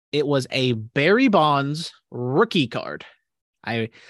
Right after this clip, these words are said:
saved up my little money, and we went down to the Great Mall. We went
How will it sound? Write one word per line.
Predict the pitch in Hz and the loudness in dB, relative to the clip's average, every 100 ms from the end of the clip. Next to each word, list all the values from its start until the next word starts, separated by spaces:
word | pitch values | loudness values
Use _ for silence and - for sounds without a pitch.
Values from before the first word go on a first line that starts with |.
| - | -14
saved | - - 156 151 | -6 0 0 2
up | 151 | 0
my | 151 151 | 0 -4
little | 147 156 156 | -2 -2 -2
money, | 156 143 156 _ - - _ | -2 -2 -6 _ -20 -20 _
and | 117 | -6
we | 113 | -4
went | 117 135 147 | -2 -2 -2
down | - 143 147 - | -2 -2 -2 -6
to | 151 139 | -4 -2
the | 135 127 127 127 127 127 127 _ _ _ _ _ _ _ _ _ _ _ _ _ _ _ | 0 0 0 -2 -4 -4 -8 _ _ _ _ _ _ _ _ _ _ _ _ _ _ _
Great | - 151 247 | -2 -2 0
Mall. | 196 240 294 320 _ _ _ _ _ _ _ _ | 0 0 0 -4 _ _ _ _ _ _ _ _
We | - 214 | -2 2
went | 233 - | 2 -2